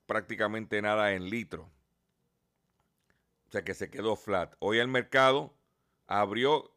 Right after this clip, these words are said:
siguiendo el mismo comportamiento. Parece que los países exportadores de petróleo lo que querían era llevar el barril cerca de los ochenta dólares. Después que lograron eso, se tranquilizaron, porque saben que puede tener un impacto en la economía,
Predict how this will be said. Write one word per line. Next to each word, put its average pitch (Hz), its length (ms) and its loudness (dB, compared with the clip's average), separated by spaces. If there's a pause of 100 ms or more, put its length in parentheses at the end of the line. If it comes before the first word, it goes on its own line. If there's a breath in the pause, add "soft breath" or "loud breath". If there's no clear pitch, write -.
siguiendo 120 460 -4
el 117 60 0
mismo 120 280 -4
comportamiento. 98 960 -4
Parece 90 380 -6
que 110 100 -2
los 107 120 -4
países 110 480 0
exportadores 113 600 -2
de 98 40 -20
petróleo 113 520 -4 (680 soft breath)
lo 95 160 -6
que 95 140 -8
querían 101 280 -2
era 117 180 0
llevar 110 320 0
el 117 120 -4
barril 107 480 -2
cerca 113 320 -2
de 113 80 0
los 107 120 2
ochenta 113 500 0
dólares. 120 360 0
Después 87 280 -8
que 120 120 -2
lograron 120 500 0
eso, 120 220 -4
se 104 140 -4
tranquilizaron, 85 960 -8
porque 90 240 -12
saben 104 260 -4
que - 120 -8
puede 101 260 -4
tener 104 280 -6
un 104 80 -8
impacto 98 380 -6
en 135 60 -4
la 113 60 -4
economía, 95 600 -10